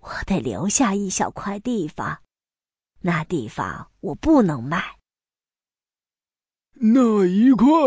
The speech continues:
Speaker 2: 呀？”
Speaker 1: 老爷爷觉得挺奇怪。“就是屋檐下的那一小块呀，我把那地方送给一对小鸟了，他们在那儿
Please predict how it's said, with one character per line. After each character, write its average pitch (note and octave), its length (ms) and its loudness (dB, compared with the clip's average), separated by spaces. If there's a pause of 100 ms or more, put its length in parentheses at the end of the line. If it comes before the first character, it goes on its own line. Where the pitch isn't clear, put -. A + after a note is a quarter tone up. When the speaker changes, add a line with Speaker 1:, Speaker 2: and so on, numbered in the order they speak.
Speaker 2:
呀？” D#3+ 520 -2 (960)
Speaker 1:
老 C4+ 240 4
爷 A3+ 300 4
爷 D#4+ 320 4
觉 - 260 2
得 D#4+ 120 4
挺 D3+ 260 -4
奇 D3 400 -4
怪。 D#4+ 380 -6 (1040)
“就 F3+ 400 2
是 E3+ 240 0
屋 B3+ 260 4
檐 G#3 360 2
下 A#3 340 2
的 D#3+ 120 -2
那 F#3 220 0
一 D3 140 -8
小 B2 300 -2
块 F#3 420 0
呀， E3 460 -8 (680)
我 E3+ 220 2
把 - 200 -6
那 F3+ 240 -6
地 F3 340 -4
方 C3 480 -4 (180)
送 G3 380 0
给 F3 200 0
一 F#3+ 120 0
对 B3 180 2
小 G#3 300 -2
鸟 C#3 500 -4
了， G3 300 -4 (800)
他 F#3 260 -4
们 C#3+ 180 -8
在 G3+ 260 -4
那 G3+ 280 -4
儿 D3 160 -6